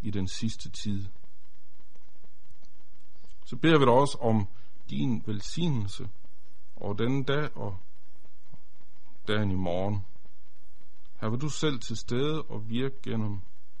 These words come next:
ord og ånd. I dit herlige navn.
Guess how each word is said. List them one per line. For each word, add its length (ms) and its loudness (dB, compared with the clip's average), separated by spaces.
ord 360 0
og 280 0
ånd. 140 0
I 60 0
dit 300 0
herlige 380 0
navn. 420 0